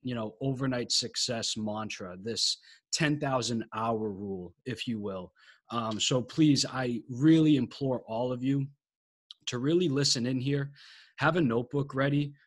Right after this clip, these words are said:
Um, it's gonna be very, very packed with a lot of information from both an athletic standpoint, um, but also from that business standpoint as well.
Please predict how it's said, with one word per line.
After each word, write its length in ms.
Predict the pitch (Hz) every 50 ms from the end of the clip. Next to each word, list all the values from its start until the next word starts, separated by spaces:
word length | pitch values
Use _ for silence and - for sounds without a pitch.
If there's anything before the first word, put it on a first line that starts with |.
| _ _ -
Um, 440 | 117 117 113 110 113 107 107 107 - -
it's 220 | 123 110 - -
gonna 260 | - 127 139 151 156
be 160 | 147 156 156 120
very, 340 | 104 104 127 127 131 131
very 280 | 127 123 127 127 117 113
packed 640 | - - - - 120 120 120 113 - - - - _ _ _ _ -
with 220 | 120 117 110 -
a 60 | 107
lot 360 | 104 104 113 117 120 123 127 - -
of 120 | 113 107
information 800 | 123 123 113 - - 113 110 117 117 104 - - 123 120 123 120 - _ _ _ _ _ _ _
from 320 | - - - 139 123 120 - -
both 260 | 127 143 170 165 -
an 120 | 165 151
athletic 760 | 151 139 127 113 - - _ - 120 107 113 143 151 170 - - - -
standpoint, 720 | - - - 190 190 185 180 - - 202 202 208 208 - _ _ _ -
um, 240 | 127 123 120 120 110
but 140 | 113 123 - -
also 400 | 135 156 170 - - 175 151 131
from 260 | - - 135 131 127
that 280 | 123 123 117 92 95 95
business 400 | 117 123 123 113 123 113 101 -
standpoint 580 | - - 117 107 104 95 - - 117 107 104 98
as 120 | 90 - 92
well. 320 | 101 101 101 95 87 80